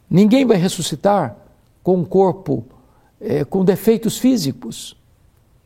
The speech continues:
O corpo da ressurreição não vai brigar nem com espelho, nem com a balança. Nós não vamos ter lá um feto glorificado, nem um vovozinho de bengala no céu. Todos nós teremos um corpo semelhante ao corpo da glória do Senhor Jesus.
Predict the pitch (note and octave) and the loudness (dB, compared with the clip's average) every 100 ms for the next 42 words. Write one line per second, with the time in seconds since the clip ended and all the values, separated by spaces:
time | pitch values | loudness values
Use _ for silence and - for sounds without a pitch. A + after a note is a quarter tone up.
0 | _ _ _ _ _ _ _ _ _ - | _ _ _ _ _ _ _ _ _ -4
1 | - C4 G3+ F#3+ F#3 - F3 E3+ A3+ G#3 | 0 0 2 2 2 0 0 2 2 2
2 | G3+ G3 D#3+ D#3+ D#3 F3 C#3 - - E3+ | 2 2 2 0 2 0 -2 -14 -2 0
3 | A3 G#3 G3 - - G#3+ A3+ D#3+ D3 F#3 | 2 2 0 -2 2 4 4 2 -2 -2
4 | G3 F#3 E3+ G3 G3+ - - _ _ _ | 0 2 2 2 0 -6 -10 _ _ _
5 | _ _ _ _ _ _ _ _ _ _ | _ _ _ _ _ _ _ _ _ _
6 | - - G3+ B3 B3 C4 A#3 A#3 G3+ G#3 | -20 -2 2 4 4 2 2 4 4 4
7 | G#3 - G#3+ G#3+ F3+ F#3+ F3 F3+ C#3+ G3+ | 2 0 0 2 2 2 2 0 2 2
8 | G3+ F#3+ A3 G3+ G#3+ G3 D3 A3 F#3+ F3 | 2 2 2 4 4 4 2 2 4 2
9 | G3 E3 G3 F#3 D3+ - F#3 E2 - - | 2 2 2 2 0 0 2 2 -2 -12
10 | _ _ _ - - _ _ - C4+ C#4 | _ _ _ -20 -20 _ _ 2 4 4
11 | F3+ G#3+ C#3 F3 G#3 A3 F#3 B2+ - G#3 | 4 2 2 2 4 4 2 -2 2 4
12 | G#3+ E3+ F#3+ D3+ G#3 A3+ A3 F3+ - F#3 | 4 2 0 0 2 2 2 -4 -4 0
13 | F3+ D#3 G#3+ G#3 G3+ F3 E3+ F3+ G3 G3 | 0 2 2 2 2 0 2 2 2 2
14 | E3 D#3 B2 D3+ F3+ F#3+ F3+ C#3+ B2 G#3 | 0 0 0 2 4 4 2 0 0 -2
15 | - - - B2 F3 F3+ A#2 G#2+ F3+ D#3 | 0 -2 -2 2 2 0 -2 0 0 0
16 | G#2+ A#2 F3+ B2+ - - - | -4 -2 -2 -4 -10 -18 -20